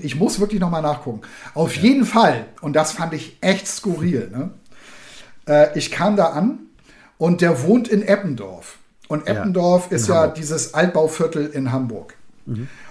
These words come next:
Speaker 1: Und die Wohnung, in, äh, in der er da wohnte, die war, die, die ist riesig. Das ist wirklich eine riesige Wohnung.
Speaker 2: Mhm.
Speaker 1: Und ich wurde erst in so einen Salon gebracht
Speaker 2: <laughs>
Speaker 1: von, von einer, <laughs>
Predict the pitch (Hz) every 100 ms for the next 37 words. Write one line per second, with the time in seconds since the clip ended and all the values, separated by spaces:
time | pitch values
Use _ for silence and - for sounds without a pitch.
0 | - - 151 131 170 120 180 294 185 151
1 | 147 147 156 - 160 - 147 139 156 151
2 | 143 123 208 139 123 131 151 147 127 151
3 | 139 143 175 160 - - 139 190 214 110
4 | 101 - 120 151 131 139 175 196 - 156
5 | 147 - 120 135 127 175 214 180 160 131
6 | 127 113 - - - - - 123 123 135
7 | - 165 180 175 135 226 208 202 170 208
8 | - 175 160 175 165 165 147 147 147 226
9 | 202 131 117 127 262 - - _ _ _
10 | - - 679 554 - - - - - -
11 | - - - 165 170 127 - 165 160 180
12 | 175 - - - - - 180 - -